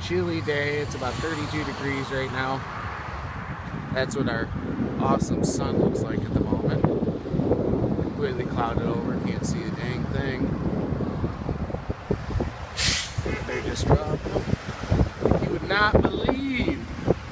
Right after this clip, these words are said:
Like I said, beautiful Cadillac dealership though. I'm just waiting to pick up a friend of mine. He's gotta drop his Caddy off for a little bit of service.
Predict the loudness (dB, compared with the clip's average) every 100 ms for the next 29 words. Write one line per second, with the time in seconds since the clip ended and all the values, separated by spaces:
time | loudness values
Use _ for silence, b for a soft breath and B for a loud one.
0 | -6 -4 -4 -4 -2 -2 -2 -2 -2 0
1 | -2 -4 -6 -6 -4 0 0 0 -2 -2
2 | -4 -4 -2 -2 -2 -2 -2 -2 -4 -6
3 | -6 -4 -4 -4 -12 -8 -6 -6 -6 -8
4 | -8 -10 -8 -8 -8 -8 -8 -6 -4 -4
5 | -4 -4 -6 -6 -8 -6 -4 -4 -4 -4
6 | -4 -6 -8 -12 -12 -14 -12 -6 -4 -2
7 | -2 -2 -2 -6 -2 0 0 0 -2 -2
8 | -4 -6 -2 0 0 0 -2 -4 -4 -2
9 | -2